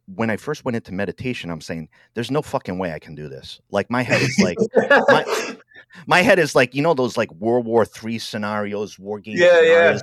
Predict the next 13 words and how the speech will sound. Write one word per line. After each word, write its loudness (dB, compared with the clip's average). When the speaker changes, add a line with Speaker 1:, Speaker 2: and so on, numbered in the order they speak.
Speaker 1:
like, -4
shit -2
blowing 2
up. 2
I'm 0
like, -2
"Yeah." 2
But 2
within -4
that -6
type -6
of -4
activity, -6